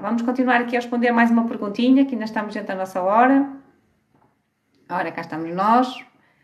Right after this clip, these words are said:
Vamos ver, quem é a próxima pessoa que me perguntou aqui? Olha, temos aqui a Luísa. A Luísa Oliveira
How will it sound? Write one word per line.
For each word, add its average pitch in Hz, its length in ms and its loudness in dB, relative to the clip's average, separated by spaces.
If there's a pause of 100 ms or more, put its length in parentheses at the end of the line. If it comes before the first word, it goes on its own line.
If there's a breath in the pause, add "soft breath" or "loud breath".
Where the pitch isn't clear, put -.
(1080)
Vamos 233 220 4
ver, 208 300 4
quem 254 380 4
é 247 60 6
a 233 40 -4
próxima 247 380 2
pessoa 254 240 0
que 240 80 0
me 233 100 2
perguntou 220 200 -2
aqui? 240 280 -6
Olha, 226 600 6
temos 254 260 -2
aqui 269 220 -2
a 262 40 2
Luísa. 240 920 2 (520 soft breath)
A 359 120 6
Luísa 302 580 4
Oliveira 254 1040 2